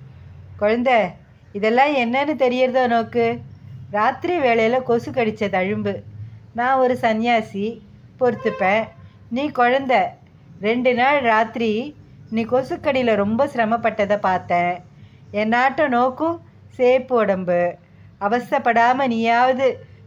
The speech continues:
சௌக்கியமா தூங்கட்டுமேன்னு தான் நான் பத்திரமான இடத்துக்கு உன்னை போக சொன்னேன். அடுப்பு உஷ்ணத்துக்கு கொசு அங்க எட்டி கூட பார்க்காது. நன்னா தூங்குவ.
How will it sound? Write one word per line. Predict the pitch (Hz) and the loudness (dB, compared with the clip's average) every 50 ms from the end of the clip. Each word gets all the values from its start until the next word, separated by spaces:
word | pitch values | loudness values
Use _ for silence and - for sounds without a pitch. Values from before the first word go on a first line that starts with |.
| - - | -10 -2
சௌக்கியமா | 240 240 254 247 - - 311 302 302 311 302 | 0 0 0 0 -2 -2 -2 0 2 2 0
தூங்கட்டுமேன்னு | 240 262 262 254 247 240 226 - 233 220 226 233 240 233 233 | 2 0 -2 0 0 -2 0 0 0 0 2 0 0 0 0
தான் | 220 240 262 269 | 0 2 2 2
நான் | 240 226 226 247 320 349 - - - - - - - - - - - - | 2 2 0 0 -2 -4 -6 -14 -20 -20 -20 -20 -20 -20 -20 -18 -8 -2
பத்திரமான | 208 214 208 196 226 233 233 240 247 262 277 294 311 294 | -2 0 0 2 0 2 2 2 2 2 4 2 2 2
இடத்துக்கு | 254 226 220 240 240 240 233 | 2 0 -2 -4 -2 0 0
உன்னை | 220 208 214 | 0 0 0
போக | 202 208 208 202 196 202 | -2 0 0 0 0 0
சொன்னேன். | 202 202 - 185 180 180 180 180 175 - - - - - - _ - - - | -4 -4 -6 -8 -6 -6 -10 -10 -12 -16 -20 -20 -20 -20 -20 _ -20 -16 -6
அடுப்பு | - 226 247 - 370 359 - 349 320 262 | -2 -2 -2 -2 -2 -4 -4 -4 -4 -4
உஷ்ணத்துக்கு | 226 - - 240 233 220 233 214 202 220 247 | -4 -4 -4 -4 -4 -4 -4 -6 -6 -6 -8
கொசு | - - 226 220 220 - 294 269 | -2 0 0 0 0 0 0 2
அங்க | 233 220 208 202 | 2 2 0 -2
எட்டி | 190 190 190 - - - 277 247 | -2 -2 -4 -6 -8 -8 -8 -4
கூட | - 220 220 254 | -2 -2 -2 0
பார்க்காது. | 254 262 240 214 208 - 208 196 185 185 180 - - - - - - - _ - - - | 0 0 0 0 0 0 -2 -2 -2 -4 -8 -12 -14 -20 -20 -20 -20 -20 _ -20 -14 -8
நன்னா | 190 190 196 202 208 214 226 254 254 | -4 -2 -2 -2 0 0 0 0 0
தூங்குவ. | 247 247 247 240 226 214 226 208 208 190 170 | 0 0 0 0 0 0 0 2 2 0 0